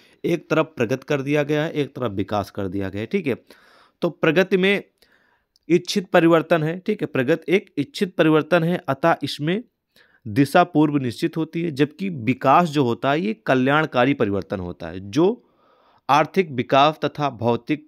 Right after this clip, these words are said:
समृद्धता से संबंधित है। ओके, और प्रगति, ए, ठीक है,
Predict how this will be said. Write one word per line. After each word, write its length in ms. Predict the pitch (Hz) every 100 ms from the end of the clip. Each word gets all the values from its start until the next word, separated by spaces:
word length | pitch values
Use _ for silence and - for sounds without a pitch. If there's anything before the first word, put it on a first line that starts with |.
| _
समृद्धता 920 | - - 147 139 139 120 117 107 120 135
से 160 | 147
संबंधित 600 | 139 117 98 95 92 90
है। 120 | 85 98 -
ओके, 240 | 120 147 - _ _ _ _ _ _ _ -
और 160 | 151 180 - -
प्रगति, 480 | 143 175 220 233 226 _ _ _
ए, 240 | 123 131 127
ठीक 240 | 127 226
है, 240 | 135 107